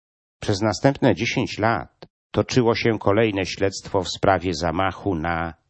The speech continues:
Jana Pawła drugiego. Jego celem miało być zbadanie roli Turków. Śledztwo to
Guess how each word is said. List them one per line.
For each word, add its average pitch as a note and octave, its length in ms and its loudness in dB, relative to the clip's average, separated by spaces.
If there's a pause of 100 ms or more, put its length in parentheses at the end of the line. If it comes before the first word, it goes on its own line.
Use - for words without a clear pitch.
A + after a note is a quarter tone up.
(140)
Jana F2 420 0
Pawła D#2+ 520 0
drugiego. D#2+ 760 -6 (640)
Jego F2 340 -2
celem G#2 460 0 (340)
miało D3 300 4
być A#2+ 200 0
zbadanie A2 600 4
roli F#2+ 300 0
Turków. - 560 -4 (960)
Śledztwo B2+ 500 0
to - 260 -6